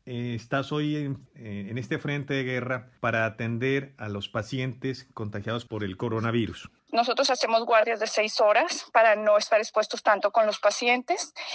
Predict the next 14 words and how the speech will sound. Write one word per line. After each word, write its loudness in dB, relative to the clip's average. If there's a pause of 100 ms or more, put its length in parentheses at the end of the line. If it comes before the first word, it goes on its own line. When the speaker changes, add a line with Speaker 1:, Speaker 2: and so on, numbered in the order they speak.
(420)
Speaker 2:
y, 2
pues, -2
andas 2
con -2
el -2
equipo, -2
es -2
pesado, 4
traes 6
los, 4
los 4
lentes, 2
los -4
cubrebocas. 2